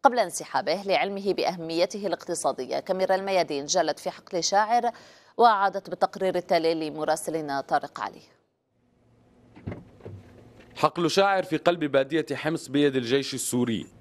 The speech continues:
Speaker 2: هي المرة الثانية التي ينتزع فيها الجيش حقل شاعر من أيدي داعش. من عدة محاور هاجم الجيش الحقل. طوق مسلحي داعش قطع خطوط الإمداد من دير الزور والرقة،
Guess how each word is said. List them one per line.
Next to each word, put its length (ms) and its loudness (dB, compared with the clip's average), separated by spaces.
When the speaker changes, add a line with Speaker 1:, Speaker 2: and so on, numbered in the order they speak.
Speaker 2:
هي 160 4
المرة 400 2
الثانية 460 2
التي 280 0
ينتزع 420 2
فيها 280 -2
الجيش 340 0
حقل 320 -2
شاعر 360 0
من 160 -4
أيدي 240 -2
داعش. 540 0
من 160 0
عدة 360 0
محاور 420 2
هاجم 340 0
الجيش 360 2
الحقل. 440 -2
طوق 300 4
مسلحي 580 -2
داعش 440 2
قطع 340 2
خطوط 360 -2
الإمداد 500 2
من 140 -2
دير 200 4
الزور 340 0
والرقة، 560 0